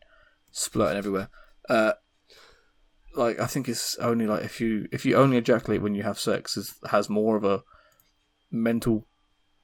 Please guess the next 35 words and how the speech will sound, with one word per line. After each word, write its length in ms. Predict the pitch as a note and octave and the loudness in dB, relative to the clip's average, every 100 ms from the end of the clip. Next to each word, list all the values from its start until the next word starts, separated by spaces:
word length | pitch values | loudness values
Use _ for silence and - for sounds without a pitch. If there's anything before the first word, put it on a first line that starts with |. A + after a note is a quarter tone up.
| _ _ - | _ _ 2
benefit 460 | A#2 A#2 - B2 - | 4 4 0 -2 0
than 160 | A2 | -2
it 60 | G#2 | 0
would 180 | A2 G#2+ | 0 0
if 120 | - | 0
you're 100 | A2 | 0
just 180 | G#2+ - | 0 2
doing 260 | G#2+ G#2 | 2 2
it 100 | G#2 | 0
yourself, 560 | G#2+ G2 - G#2 G#2 - | -2 -2 2 2 2 0
like, 280 | G2+ F#2+ - - _ _ - | 0 0 -6 -20 _ _ -8
in 120 | G#2 | -4
your 120 | G#2 | -2
room, 360 | G2+ G#2 G#2 A2 | 0 -2 -2 -4
you 80 | - | -4
know 80 | F#2 | -2
what 100 | G#2+ | -2
I 60 | |
mean? 140 | G2 - - - _ - | -4 -6 -18 -20 _ -6
And 100 | G#2 | 0
I 60 | A2 | 2
know 160 | A2+ | 2
that 200 | G#2+ G2 - _ _ | 2 0 -2 _ _
watching 320 | - A2+ G#2+ G2+ | -6 -4 -4 -2
porn 240 | G2+ G2+ | 0 0
has, 180 | F#2+ F2+ | -2 -4
like, 140 | G2 | -4
a 60 | F#2+ | -4
negative 540 | F#2+ G2 E2 F#2 - _ _ _ _ _ _ _ - | -4 -2 -2 -4 -10 _ _ _ _ _ _ _ -10
effect 460 | - - G2+ - - | -8 -2 -2 -2 -6
on 100 | G2+ | -2
how 120 | G#2+ | -2
your 140 | G2 | -2
brain's 400 | F#2 G#2 G#2 G#2+ | 0 0 0 -2
wired, 400 | A2 G#2+ A#2 A#2+ | 0 0 0 -8